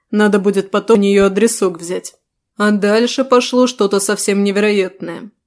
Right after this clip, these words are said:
Я стоял в сторонке и тихо угорал, когда ушастый так скоропалительно женился. А потом и оборотень. Вот дают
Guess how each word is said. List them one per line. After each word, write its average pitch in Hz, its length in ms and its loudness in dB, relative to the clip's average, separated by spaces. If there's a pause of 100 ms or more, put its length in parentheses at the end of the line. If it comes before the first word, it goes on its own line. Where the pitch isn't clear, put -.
Я 214 260 0
стоял 202 420 0
в 196 40 -6
сторонке 202 600 0
и 196 40 -4
тихо 214 300 -4
угорал, 208 680 0 (280)
когда 208 340 2
ушастый 202 520 -2
так 185 220 -6
скоропалительно 202 920 0
женился. 190 680 -4 (260)
А 220 120 0
потом 226 420 2
и 196 180 2
оборотень. 180 580 -4 (200)
Вот 214 320 2
дают 190 400 -2